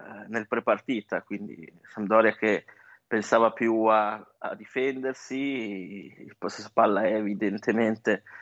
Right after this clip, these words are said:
eh, un dato probante di quello che è stata la partita, con oltre il settanta per cento di possesso per noi. Eh, per fortuna l'abbiamo sbloccata, perché adesso la Sampdoria dovrà cambiare tipologia di partita.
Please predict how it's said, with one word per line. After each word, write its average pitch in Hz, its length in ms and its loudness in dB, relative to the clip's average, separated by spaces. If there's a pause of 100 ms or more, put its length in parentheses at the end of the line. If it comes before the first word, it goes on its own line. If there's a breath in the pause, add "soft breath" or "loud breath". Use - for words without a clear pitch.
(360 loud breath)
eh, - 800 -6 (680)
un 120 120 8
dato 135 300 6
probante 110 680 2
di 98 100 -14
quello 107 200 -10
che 107 120 -14
è - 20 -16
stata 107 220 -12
la 107 80 -6
partita, 139 720 -6
con 85 300 -14
oltre 104 300 -6
il 104 60 -12
settanta 113 480 -4
per 107 180 -4
cento 110 300 -6
di 104 120 -6
possesso 110 460 -4
per 120 180 2
noi. 143 300 4 (800 soft breath)
Eh, 107 760 -2
per 156 120 2
fortuna 151 300 2
l'abbiamo 131 260 0
sbloccata, 139 600 -4
perché 101 200 -16
adesso 123 160 -14
la 107 60 -12
Sampdoria 120 320 -4
dovrà 101 200 -8
cambiare 107 840 -6
tipologia 117 640 -4
di 110 100 -16
partita. 139 680 -2